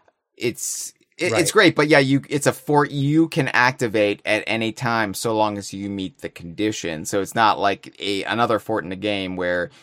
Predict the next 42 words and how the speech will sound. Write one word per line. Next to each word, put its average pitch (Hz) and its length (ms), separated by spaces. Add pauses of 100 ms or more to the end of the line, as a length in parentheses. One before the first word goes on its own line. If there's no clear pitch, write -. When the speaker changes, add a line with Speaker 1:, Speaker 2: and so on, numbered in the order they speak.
Speaker 1:
you 113 120
just 107 180
kind 110 180
of 101 60
have 98 220
to 90 100
wait 95 400
for 95 240
one 92 340
to 92 200
appear. 87 560
It's, 85 420 (500)
"We 123 200
wanna 127 240
do 120 160
the 107 100
Fort 117 280
of 92 80
the 90 80
Damned, 98 500
and 87 120
it's 87 140
a 92 60
special 107 560
experience. 107 720 (260)
We 143 200
can 135 180
activate 110 580
it, 101 80
but 95 120
we 104 100
have 98 140
to 95 80
put 110 220
in 95 180
the 87 120
work 90 560
first." 92 580 (380)
This 131 400
sort 143 460
of 117 180 (240)
l-, 120 160